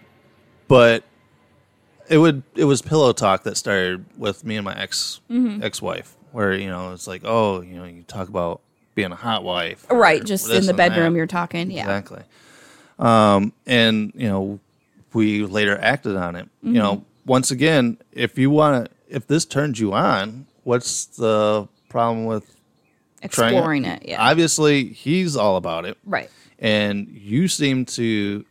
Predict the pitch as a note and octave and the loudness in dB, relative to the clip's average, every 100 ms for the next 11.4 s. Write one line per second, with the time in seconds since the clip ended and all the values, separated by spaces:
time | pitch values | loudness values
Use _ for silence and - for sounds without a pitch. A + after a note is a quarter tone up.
0 | _ - A2+ A2 G#2 G2+ G#2 _ _ _ | _ -8 -2 2 2 0 -6 _ _ _
1 | _ _ _ _ - B3+ A#3 F#3 - E3+ | _ _ _ _ -2 0 0 -2 -4 0
2 | F3+ D#3+ B2 - G#2 G#2+ A#2+ - A#2 G#2 | 2 2 2 2 -2 -2 -4 -4 -4 -2
3 | A2 A#2+ A#2 A2+ A2 A2 A2 A2 G#2+ G#2+ | 2 4 6 6 6 4 4 2 2 2
4 | G#2+ A2 G#2+ A2+ - - C#3+ - - _ | 2 0 0 -2 -6 -4 -4 -4 -8 _
5 | _ - C5 - _ _ _ _ _ _ | _ -10 -10 -10 _ _ _ _ _ _
6 | _ _ _ _ F#2 F#2+ F2+ F2 F2 - | _ _ _ _ -6 -2 0 -2 -4 -14
7 | _ _ _ _ A2 G#2+ A2 G#2+ - A2+ | _ _ _ _ 2 4 4 0 0 0
8 | A2+ A2 G#2+ G#2 G2+ F#2+ G2 _ _ _ | 2 4 4 6 6 4 2 _ _ _
9 | _ _ _ - A2 A2 A2 - C#3+ A2 | _ _ _ -6 -2 -2 -2 -2 -2 2
10 | A2 - B2+ A2 G2+ F#2+ F#2+ F#2 F2 _ | 0 2 2 2 0 -2 -4 -8 -10 _
11 | G2 G2 F#2 D#2+ | -6 -4 -4 -10